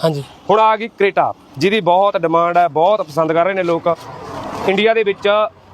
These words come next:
Speaker 2: ਅਮ, ਗੱਡੀਆਂ ਵਿਕਣ ਚ ਦੂਜੇ ਨੰਬਰ ਤੇ ਆ ਰਹੀ ਹੈ ਐਸ ਯੂ ਵੀ ਗੱਡੀ, ਕਿਉਂਕਿ ਪਹਿਲੇ ਨੰਬਰ ਤੇ Tata ਦੀ ਗੱਡੀ ਹੈ,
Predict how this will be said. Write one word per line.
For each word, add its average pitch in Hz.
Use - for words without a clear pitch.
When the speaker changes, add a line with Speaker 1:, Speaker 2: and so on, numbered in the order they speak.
Speaker 2:
ਅਮ, 185
ਗੱਡੀਆਂ 185
ਵਿਕਣ 196
ਚ 220
ਦੂਜੇ 180
ਨੰਬਰ 185
ਤੇ 165
ਆ 143
ਰਹੀ 175
ਹੈ 190
ਐਸ 156
ਯੂ 147
ਵੀ 135
ਗੱਡੀ, 104
ਕਿਉਂਕਿ -
ਪਹਿਲੇ 196
ਨੰਬਰ 202
ਤੇ 202
Tata 170
ਦੀ 180
ਗੱਡੀ 190
ਹੈ, 208